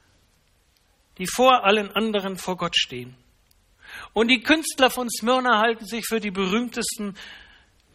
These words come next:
die man nie vergessen wird und über die man noch nach zweitausend Jahren an Münchner Schulen sprechen wird. Und zu dieser Gemeinde redet Jesus als der Erste und der Letzte.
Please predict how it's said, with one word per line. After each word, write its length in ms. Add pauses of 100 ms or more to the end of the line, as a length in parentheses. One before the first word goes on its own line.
(280)
die 100
man 180
nie 160
vergessen 520
wird 460
und 180
über 220
die 140
man 160
noch 200
nach 180
zweitausend 580
Jahren 300
an 140
Münchner 400
Schulen 300
sprechen 460
wird. 220 (1600)
Und 80
zu 100
dieser 360
Gemeinde 500
redet 320
Jesus 340
als 240
der 140
Erste 400
und 140
der 60
Letzte. 420